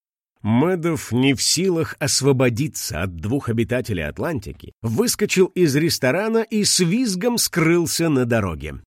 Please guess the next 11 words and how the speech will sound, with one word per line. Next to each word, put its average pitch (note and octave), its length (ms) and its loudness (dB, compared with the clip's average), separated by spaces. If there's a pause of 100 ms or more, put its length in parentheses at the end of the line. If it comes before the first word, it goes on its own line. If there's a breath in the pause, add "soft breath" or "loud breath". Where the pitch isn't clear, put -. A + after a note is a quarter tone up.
(500)
Когда A2+ 320 2
Московиц F#2+ 540 0
крепче C3 480 2
сжал F2 360 -4
свою D#2 340 -8
стальную G#2 520 -2
хватку F#2 500 -10
на F2 120 -2
его A#2 260 2
носовой G2+ 440 -2
перегородке, G#2+ 720 -6